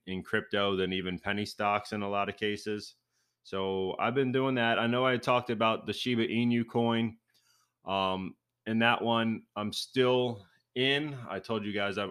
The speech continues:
I might sell it before I, I did some traveling just to have some play money.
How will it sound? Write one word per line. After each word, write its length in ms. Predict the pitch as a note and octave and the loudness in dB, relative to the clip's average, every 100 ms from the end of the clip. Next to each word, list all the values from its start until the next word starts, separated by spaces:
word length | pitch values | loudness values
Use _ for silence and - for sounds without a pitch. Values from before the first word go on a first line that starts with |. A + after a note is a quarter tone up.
| - | -6
I 80 | F#2+ | -4
might 280 | G2 F#2+ | -4 -4
sell 280 | - G#2 G2 | -4 -2 -2
it 100 | F#2+ | -4
before 500 | F2+ - G2+ G2 G2 | -8 -6 -4 -2 0
I, 300 | F#2+ F#2+ D#2+ | 2 2 0
I 40 | F#2 | -2
did 180 | G2+ - | -2 -4
some 160 | F#2 | -10
traveling 500 | - G#2 G2 G2 G2 | 0 2 2 2 -2
just 160 | E2 - | -4 -8
to 60 | |
have 220 | F2+ F#2 - | -8 -6 -6
some 160 | F2 | -12
play 260 | - G2 G2 | -6 -4 -2
money. 400 | G2 F#2+ F#2+ | 0 0 -2